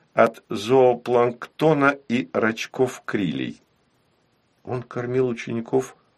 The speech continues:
планктоном?» не поверил Сашка. «Ну да, ведь он был еще и морской биолог. Киты всю жизнь едят рачков,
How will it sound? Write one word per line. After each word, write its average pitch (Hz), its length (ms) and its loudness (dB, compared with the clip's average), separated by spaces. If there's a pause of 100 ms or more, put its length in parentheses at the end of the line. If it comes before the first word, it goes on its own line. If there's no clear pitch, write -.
(140)
планктоном?» 117 840 -2 (380)
не 101 120 -2
поверил 98 440 4
Сашка. - 400 -6 (720)
«Ну 165 240 -4
да, 165 240 2 (600)
ведь 110 200 -2
он 131 180 2
был 131 160 4
еще 131 340 4
и 123 180 -2
морской 117 480 2
биолог. 123 560 2 (720)
Киты 170 540 2
всю 147 300 -4
жизнь 135 380 0
едят 123 480 2
рачков, 123 640 2